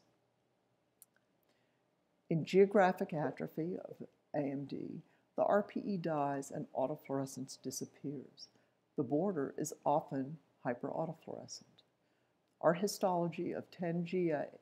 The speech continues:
eyes whose edges were sampled in an unbiased manner shows enlarged, stacked, uh, layered cells and autofluorescent material in the underlying deposits in overlying retina.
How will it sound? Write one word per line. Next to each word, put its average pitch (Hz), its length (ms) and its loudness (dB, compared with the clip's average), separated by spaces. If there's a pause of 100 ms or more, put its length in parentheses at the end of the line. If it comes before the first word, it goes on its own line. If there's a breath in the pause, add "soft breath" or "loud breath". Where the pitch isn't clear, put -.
(120)
eyes 156 400 -10 (240 soft breath)
whose 165 220 -2
edges 151 420 2
were 202 100 2
sampled 156 600 -2
in 143 140 -4
an 143 120 -4
unbiased 143 580 -2 (200)
manner 120 400 -6 (460 soft breath)
shows 160 600 4 (140)
enlarged, 139 840 4 (340)
stacked, - 680 2 (760)
uh, 156 40 -2 (160)
layered 143 420 4
cells 139 540 0 (400 soft breath)
and 143 200 -4
autofluorescent 165 840 2
material 151 680 -2 (280 soft breath)
in 151 120 -2
the - 160 -4
underlying 147 540 0
deposits 135 640 -4
in - 120 -6
overlying 123 600 -2
retina. - 360 -14